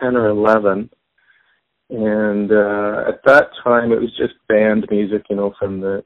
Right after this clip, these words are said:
from the school, you know, concert band type stuff. But then I guess when I was about fifteen, I had a private teacher, and he played me, um, Cannonball Adderley solo on, uh, on, uh, Milestones. That's when things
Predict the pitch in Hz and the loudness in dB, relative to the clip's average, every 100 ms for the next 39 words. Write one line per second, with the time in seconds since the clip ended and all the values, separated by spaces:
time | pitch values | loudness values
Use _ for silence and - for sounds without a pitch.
0 | - 101 95 101 - 107 98 98 98 95 | -6 -6 -6 -12 -12 -6 -4 -4 -6 -8
1 | 95 101 - 110 98 - - 98 98 - | -8 -12 -8 -6 -6 -8 -6 -6 -6 -6
2 | 104 - _ 101 95 - _ _ _ _ | -8 -8 _ -4 -4 -10 _ _ _ _
3 | _ _ 160 - - 135 135 131 127 175 | _ _ -2 -2 0 0 2 0 2 2
4 | 175 - 170 147 120 120 113 - _ - | 2 0 0 2 0 2 2 0 _ -6
5 | 156 - - 135 127 120 113 110 113 110 | -6 -6 -8 -2 0 2 0 0 -2 -2
6 | - 123 117 117 - 123 117 - 113 107 | 2 4 4 2 -4 -4 -4 -2 -2 -2
7 | 117 - 120 117 110 107 104 101 98 95 | -6 0 2 2 0 0 0 0 -2 -6
8 | - _ _ _ _ _ _ _ _ _ | -10 _ _ _ _ _ _ _ _ _
9 | _ - 131 123 117 104 107 113 113 107 | _ -2 0 2 2 2 0 2 2 2
10 | 98 - 113 107 107 104 104 101 117 107 | -2 -4 0 2 2 2 0 -2 -4 -4
11 | 98 95 95 95 90 - _ _ - - | -4 -6 -8 -8 -10 -14 _ _ -20 -10
12 | 101 95 92 92 107 107 110 117 - 98 | -8 -6 -6 -8 -4 -2 -2 -4 -6 -6
13 | 95 90 - _ _ _ _ _ - 117 | -6 -12 -16 _ _ _ _ _ -4 -2
14 | 110 - 107 101 98 | -2 -2 -4 -2 -4